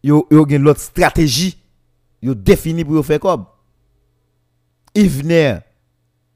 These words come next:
R S F. <laughs> Mais nous, ouais, qui, qui, les la parler, nous, le temps qu'on est qui en grand.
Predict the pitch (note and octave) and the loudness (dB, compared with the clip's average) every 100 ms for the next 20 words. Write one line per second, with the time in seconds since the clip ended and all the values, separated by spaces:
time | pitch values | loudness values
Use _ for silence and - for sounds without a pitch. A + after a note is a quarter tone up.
0 | _ _ _ _ _ _ _ _ _ A#2+ | _ _ _ _ _ _ _ _ _ 0
1 | C#3 C#3 - B2 G#2+ - - _ _ _ | 4 4 2 0 -2 -8 -20 _ _ _
2 | _ _ _ _ _ _ _ _ _ - | _ _ _ _ _ _ _ _ _ -8
3 | G#2 C#3+ C3 - B2 C3 B2+ A2+ G#2+ _ | -4 -2 -2 -4 -4 0 2 0 -4 _
4 | _ _ _ _ _ _ _ B2+ B2 - | _ _ _ _ _ _ _ -8 -8 -4
5 | C3 C3 C3 - B2+ B2 - C3 B2 B2 | -2 -2 -4 -4 0 0 2 2 2 0
6 | B2 A#2 G2+ A#2 A2+ A#2 G#2 A#2 A2+ G#2+ | 0 -2 -2 -6 -4 -4 -6 -6 -6 -6
7 | F#2 A#2 A#2 G#2 | -8 -6 -4 -4